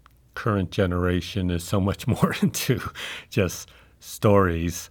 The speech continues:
that, um, I think it's something that, yes, I think it'll benefit them. Uh, how, whether or not they'll interpret it, a lot, you know, a lot of the older generation may in-, may not be interpreting, interpreting it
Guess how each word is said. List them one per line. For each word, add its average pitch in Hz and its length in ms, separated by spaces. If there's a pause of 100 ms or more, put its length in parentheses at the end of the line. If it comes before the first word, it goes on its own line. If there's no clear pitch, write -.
(1000)
that, 87 500 (160)
um, 87 600 (340)
I 101 120
think - 400
it's - 140
something 90 560
that, 87 180
yes, 123 400
I 87 100
think 90 240
it'll 87 220
benefit 95 800
them. 85 300
Uh, 95 280
how, 104 340
whether 110 300
or 110 40
not 104 200
they'll 92 160
interpret 107 720
it, 127 160 (440)
a 120 40
lot, 120 180 (260)
you 135 160
know, 120 100
a 117 140
lot 123 80
of 117 100
the 104 100
older 98 280
generation 95 640
may 90 160
in-, 82 160 (840)
may 95 140
not 92 240
be 82 160
interpreting, 92 800 (580)
interpreting 120 880
it 120 140